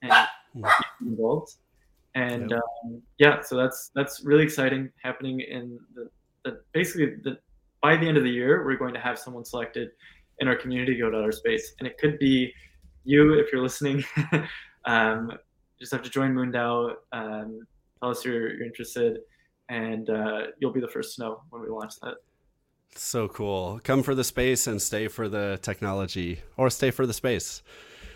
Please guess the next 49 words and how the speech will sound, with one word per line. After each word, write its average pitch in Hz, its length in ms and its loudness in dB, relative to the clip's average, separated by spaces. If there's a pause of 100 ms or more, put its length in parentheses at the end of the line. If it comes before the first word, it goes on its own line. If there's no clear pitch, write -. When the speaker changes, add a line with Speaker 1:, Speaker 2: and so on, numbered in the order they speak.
(220)
Speaker 2:
Um, 107 360 4 (100)
very 135 280 6
Speaker 1:
Yeah. 156 40 6
Speaker 2:
exciting. 147 500 6 (600)
<laughs> 302 160 2 (160)
Uh, 120 400 6
for 139 180 2
me, 156 160 8
you 165 100 8
can 156 140 0
find 147 260 4
me 143 160 4
on 139 120 4
Twitter 139 480 2
or 123 180 2
X 127 260 0
at 120 140 -2
zero 117 300 2
X 120 260 -2
Thriller 131 560 2
or 117 180 2
The 131 200 4
Thriller 117 420 2
on 104 100 2
Farcaster. 135 840 2 (360)
Uh, 107 140 0
my 117 240 4
dao 127 300 6
is 117 100 2
at 113 100 2
my 113 200 0
dao 113 180 2
dot 107 160 0
org, 143 320 2
M 123 180 0
I 113 120 2
D 110 180 0
A 107 140 2
O 107 120 2
dot 104 240 -2
org, 135 300 -2
or 107 140 0
my 104 200 2
dao 104 320 2
D 110 200 0
S 151 280 4
for - 160 0
directory 101 460 0
services. 139 800 4